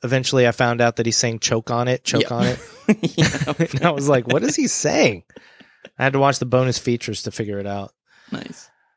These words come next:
Speaker 1: Uh, but it was really hard to pick between that one and, uh, the guy getting his head ripped off with the, with the screaming going super high pitched, because
Speaker 2: Yeah.
Speaker 1: that was just,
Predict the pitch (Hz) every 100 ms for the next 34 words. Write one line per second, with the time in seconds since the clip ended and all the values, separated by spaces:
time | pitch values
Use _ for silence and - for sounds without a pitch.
0 | _ _ - 117 117 113 113 - _ _
1 | _ _ _ _ - 156 147 - _ _
2 | - 151 190 175 190 214 170 185 156 -
3 | 165 139 - 143 131 131 135 135 131 127
4 | 127 127 123 120 - _ _ _ - 127
5 | 120 120 127 123 123 120 120 139 135 117
6 | - 107 101 - 113 - 110 107 - -
7 | 117 - 110 110 - - 135 131 127 113
8 | 113 113 - - - 110 110 - 120 98
9 | - 113 - 107 127 156 147 120 - 110
10 | 101 - -